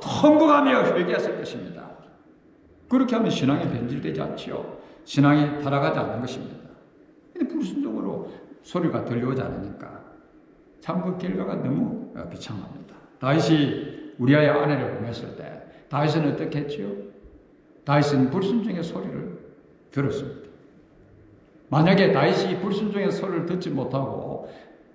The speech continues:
뻣뻣하게 사울처럼 그렇게 했다고 하면 다윗, 다윗도 비참한 인생이 되고 말았을 것입니다.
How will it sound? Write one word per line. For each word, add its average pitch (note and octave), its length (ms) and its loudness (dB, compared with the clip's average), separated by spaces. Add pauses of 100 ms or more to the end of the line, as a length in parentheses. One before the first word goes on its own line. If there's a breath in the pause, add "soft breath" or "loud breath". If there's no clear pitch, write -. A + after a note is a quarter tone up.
(140)
뻣뻣하게 D3 600 2
사울처럼 C3+ 480 0
그렇게 B2+ 280 0
했다고 A#2+ 300 -4
하면 - 560 -6 (100)
다윗, C#3+ 400 2
다윗도 - 400 0
비참한 B3 640 -2
인생이 D3 320 -2
되고 B2+ 180 -4
말았을 A2 380 -6
것입니다. - 360 -20